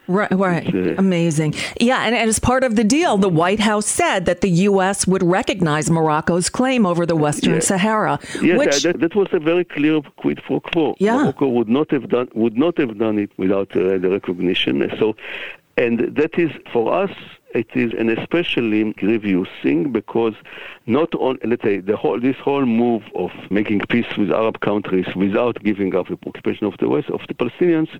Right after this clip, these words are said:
Speaker 2: is for us not something conducive to peace, but something which is destroying peace, because it is putting more far away the peace which we really need, the peace which we, we need with the Palestinians,
Speaker 1: Of
Speaker 2: who are
Speaker 1: course.
Speaker 2: our cla-, direct neighbors, with whom we have had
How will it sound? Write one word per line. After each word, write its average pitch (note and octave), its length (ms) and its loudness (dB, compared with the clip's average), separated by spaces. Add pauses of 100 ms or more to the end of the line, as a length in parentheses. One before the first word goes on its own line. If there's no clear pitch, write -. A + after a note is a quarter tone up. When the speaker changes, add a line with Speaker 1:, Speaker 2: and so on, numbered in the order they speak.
Speaker 2:
is C3+ 180 0 (160)
for A#2 240 0
us A#2 160 -2
not B2+ 200 0
something A#2+ 320 -2
conducive G2+ 480 -2
to - 80 -10
peace, G#2+ 260 -6
but G2+ 160 -2
something G2+ 320 -6
which F#2+ 180 -8
is G2 160 -8
destroying B2 300 -2
peace, G2+ 240 -4
because G2 320 -2
it G2+ 180 -4
is G2 140 -2 (540)
putting A#2+ 360 0
more A#2 300 2 (100)
far A2+ 200 0
away B2+ 320 0
the G#2+ 140 -2
peace - 280 -6
which G#2+ 220 -4
we A2 120 0
really G#2+ 280 0
need, D2+ 220 -4
the F2 100 -6
peace - 260 -8
which - 320 -10
we, F#2 280 -2
we G2 180 0
need G#2 200 0
with F2+ 160 -2
the - 60 -8
Palestinians, C3 680 -2
Speaker 1:
Of G3+ 80 -2
Speaker 2:
who - 120 0
are D#4 120 2
Speaker 1:
course. - 280 -8 (300)
Speaker 2:
our G2+ 240 0
cla-, A2+ 500 0
direct A#2+ 380 -2
neighbors, C3 560 0
with F#2+ 140 -8
whom G#2+ 200 -2
we G2 120 0
have G2 160 0
had G2 260 -4